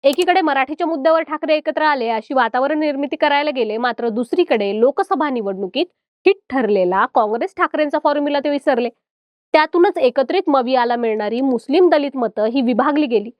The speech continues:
निकालानंतर हेच जाणवलं की काँग्रेस आणि वंचित सोबत उद्धव ठाकरे गेले असते तर निकाल काहीसा वेगळा लागलेला असता.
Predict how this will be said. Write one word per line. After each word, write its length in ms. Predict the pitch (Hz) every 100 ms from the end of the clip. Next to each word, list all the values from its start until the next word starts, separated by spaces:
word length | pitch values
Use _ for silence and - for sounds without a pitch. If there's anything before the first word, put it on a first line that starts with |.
| -
निकालानंतर 640 | 302 403 381 392 381 359 349
हेच 180 | 392 -
जाणवलं 420 | 320 240 220 214 240
की 60 | 359
काँग्रेस 380 | 311 262 285 370
आणि 120 | 403
वंचित 340 | 370 277 262 330
सोबत 280 | 302 214 214
उद्धव 300 | 247 214 339
ठाकरे 280 | 370 349 330
गेले 240 | 262 226
असते 320 | 220 208 220
तर 160 | 220 262
निकाल 360 | 247 226 277 302
काहीसा 400 | 262 247 226 294
वेगळा 400 | 220 214 233 262
लागलेला 420 | 233 220 196 196
असता. 220 | 190 -